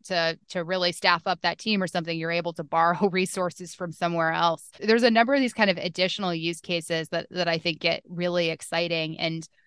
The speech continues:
for us, as we think about where we're investing in building out our product as well, it's, it's really this idea of,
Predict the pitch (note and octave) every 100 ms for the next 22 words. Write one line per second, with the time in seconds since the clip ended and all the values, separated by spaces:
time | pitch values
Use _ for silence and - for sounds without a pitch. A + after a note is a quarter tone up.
0 | _ _ G3+ - G#3+ G#3+ G3 E3 F3+ F#3
1 | G3 F3+ F3 E3 E3 - - F3 E3+ E3
2 | E3 E3 - - F3+ F#3 F3 D#3+ E3 -
3 | F3 E3 E3 E3 D#3+ E3 D#3+ E3 D#3+ D#3
4 | D#3 - D#3+ E3 E3 - D#3+ E3 E3+ F#3
5 | E3 D#3+ - F#3+ G3 G3 G3 F3+ - E3
6 | F3+ E3 F3+ E3+ E3 E3 E3 D#3+